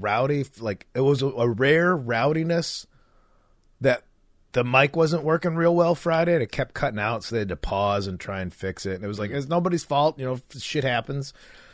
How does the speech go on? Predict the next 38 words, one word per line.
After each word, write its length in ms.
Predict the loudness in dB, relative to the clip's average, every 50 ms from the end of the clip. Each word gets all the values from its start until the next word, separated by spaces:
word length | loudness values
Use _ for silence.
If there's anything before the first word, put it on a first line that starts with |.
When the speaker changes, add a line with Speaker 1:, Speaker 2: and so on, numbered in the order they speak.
| -20 _ _ -20 -4 2
Speaker 1:
And 140 | 2 4 6
then 100 | 6 4
they're 80 | 4 4
like, 120 | 2 4 6
"All 100 | 6 6
right, 140 | 6 6
well, 120 | 4 4 2
we're 60 | 2
gonna 120 | 2 0 0
try 180 | 0 0 0
and 100 | 0 0
take 200 | 0 0 2 2
a 40 | 0
break, 380 | 0 2 4 4 4 4 2 0
so 80 | -6
everybody 240 | -6 -4 -2 0 2
wants 160 | 2 0 0
to 60 | -2 -2
go 100 | 0 0
to 60 | 2
the 60 | 0
bar 540 | 0 0 2 2 2 4 4 4 4 4 2
and 260 | 2 0 -2 -4 -6 -10 _ -4
get 160 | -2 -2 -2
a 40 | -2
drink." 600 | -2 -2 0 0 0 0 0 -2 -4 -10 -16 -20 _ _ _ _ _ _ _ _ _ _ _ _ _ _ _ _ _ _ _ _ -4
And 420 | -2 0 2 2 2 0 0 -4 -6 _ _ _ -6
so 120 | -2 0 2
everybody's 280 | 4 4 4 4 4
up 220 | 4 4 4 4 2
and, 80 | 2 2
like, 160 | 0 -2 0
talking 380 | 2 4 6 4 4 2 0 -2
again, 260 | -2 -2 -2 -2 -2
you 100 | -2 -2
know, 180 | -2 -2 -2 -2
getting 260 | -2 -4 -6 -6 -4
drinks. 600 | -4 -4 -2 -2 -2 -4 -6 -8 -10 -14 -14 -16